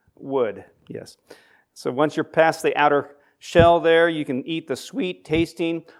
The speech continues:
multi-textured, as you see, multi-textured pulp with a spoon or blend it into the beverage of your choice. Yeah, I don't know. That, that, that doesn't look that ap-, appetizing, but there you go.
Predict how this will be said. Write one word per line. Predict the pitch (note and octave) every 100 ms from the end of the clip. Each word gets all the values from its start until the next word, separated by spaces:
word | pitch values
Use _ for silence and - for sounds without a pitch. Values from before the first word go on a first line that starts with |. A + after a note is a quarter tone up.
| _
multi-textured, | B2 F#3+ B3 B3 A#3 G#3 B3+ - - D3 C#3+
as | C#3 C3+
you | C3
see, | A#2+ - A3 C#3 C3+ - _ _ _ _ _ _ _ _
multi-textured | D#3 D3+ F3 E3+ E3 E3+ C3+
pulp | F3 D#3+ D3+
with | D3+ C#3+
a |
spoon | - - F#3+ G3 G3+
or | D3
blend | B2+ D3+ E3
it |
into | D#3 D3
the | B2+
beverage | C#3 D3 E3 D#3
of | C#3 B2
your | D#3
choice. | D#3+ F3 D#3 F#2 -
Yeah, | D#3 G3+ F3
I | C#3
don't | E3 D#3
know. | C#3 G#2+ -
That, | C#3+ C#3+
that, | D3 C#3+
that | D3 C#3 _
doesn't | C#3 C3+ C3
look | B2+
that | C#3 C#3+
ap-, | A#2+
appetizing, | C3 D#3 - - G#2 G2+ A#2+
but | G#2 D3
there | A#2+
you | A#2+
go. | A#2